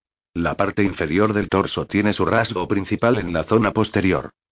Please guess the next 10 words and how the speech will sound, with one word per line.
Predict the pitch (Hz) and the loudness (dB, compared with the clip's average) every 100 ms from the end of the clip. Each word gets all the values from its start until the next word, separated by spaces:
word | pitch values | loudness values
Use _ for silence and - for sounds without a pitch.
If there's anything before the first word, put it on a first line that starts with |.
| - | -2
Es | 120 147 | 0 2
un | 139 | 0
disco | 131 113 107 90 | -2 -2 -4 -2
con | 85 | -2
un | 92 | 0
rostro | 82 98 - 98 | 0 0 0 0
humano | 98 117 120 110 | 0 0 0 0
en | 92 | -2
el | 82 | -6
centro, | - 104 101 113 | 0 0 2 0